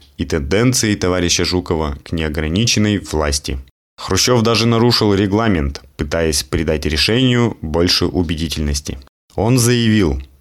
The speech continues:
"Может быть, спросим приглашенных на пленум товарищей, не членов Ц К, командующих округами, армиями, флотами, членов военных советов, всех коммунистов,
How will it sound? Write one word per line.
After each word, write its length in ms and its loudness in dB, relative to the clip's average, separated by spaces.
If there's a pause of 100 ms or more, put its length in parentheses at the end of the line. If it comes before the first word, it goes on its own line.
(200)
"Может 360 0
быть, 180 0
спросим 520 2
приглашенных 760 0
на 80 0
пленум 420 0
товарищей, 680 -2 (200)
не 140 0
членов 440 0
Ц 140 -2
К, 300 -4 (360)
командующих 760 0
округами, 720 0 (100)
армиями, 680 -2
флотами, 600 -2 (180)
членов 640 0
военных 580 0
советов, 480 0 (340)
всех 400 0
коммунистов, 680 0